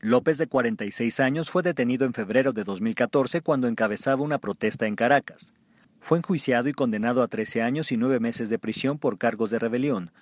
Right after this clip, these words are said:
una sentencia que fue aplaudida por Maduro, quien lo calificó como el monstruo de Ramo Verde. Hasta el momento había cumplido más de tres años en la prisión para encausados militares de Ramo Verde, y su salida llegó después que su esposa, Lilian Tintori,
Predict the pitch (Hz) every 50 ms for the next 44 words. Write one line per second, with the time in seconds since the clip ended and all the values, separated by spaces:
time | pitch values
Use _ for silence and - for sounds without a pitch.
0 | _ _ - 139 165 190 175 - 156 120 - - 120 120 120 - - 151 - -
1 | 113 - - 120 117 - 117 104 92 92 104 104 107 104 - 113 107 110 117 123
2 | 143 135 101 92 92 - _ _ _ _ _ _ - - 135 135 127 - 127 117
3 | 110 - - 104 - - 135 147 143 160 143 123 107 95 92 101 113 127 139 -
4 | - 135 127 117 127 123 123 123 120 123 123 120 139 123 101 - - - _ _
5 | _ _ _ _ _ _ - 123 120 - 135 131 131 123 117 123 135 147 139 180
6 | 170 165 165 - - 143 120 - 135 139 139 139 120 127 131 123 135 123 - 127
7 | 127 120 - 123 123 127 123 - 123 113 110 104 - 104 98 - - - 117 123
8 | 139 139 151 139 131 120 110 - 98 95 - - 117 113 107 113 101 104 107 98
9 | 90 - 104 107 110 113 107 98 101 92 - 101 104 110 113 117 143 123 104 98
10 | 95 90 - _ _ _ _ _ _ - 135 135 147 156 - 147 139 151 165 185
11 | 165 139 117 104 - 131 123 131 - - - 123 123 - - 123 - - 107 -
12 | - - 110 110 - - 147 143 123 101 95 101 101 98 - 110 110 - 143 135
13 | 110 95 90